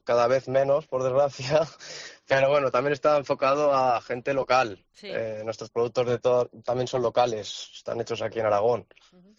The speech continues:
Speaker 1: Entonces, pues bueno, nos afecta tanto a ellos, que les compramos a ellos, como a la gente de aquí, como al turista que no nos ve.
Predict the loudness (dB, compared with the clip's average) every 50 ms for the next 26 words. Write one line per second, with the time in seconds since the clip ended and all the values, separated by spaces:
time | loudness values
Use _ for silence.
0 | _ -8 -6 -6 -2 0 0 0 0 0 0 0 -2 0 2 0 2 2 2 0
1 | 0 0 -2 -2 -4 -6 -6 -4 -6 -4 _ 0 2 2 4 2 2 2 2 0
2 | 0 2 2 2 4 4 2 2 0 -2 -2 -2 -4 -4 -4 -6 -4 -4 -2 0
3 | 0 2 2 2 0 2 2 2 4 2 2 2 2 0 0 -2 -2 -2 -2 -2
4 | 0 2 2 2 2 2 2 0 -2 -2 -4 -6 -6 -6 -4 -4 -2 0 0 0
5 | 0 0 0 -2 -2 0 0 0 0 -2 -4 -8 -8 -6 -4 -2 -2 0 0 0
6 | 0 0 -2 0 -2 -2 -2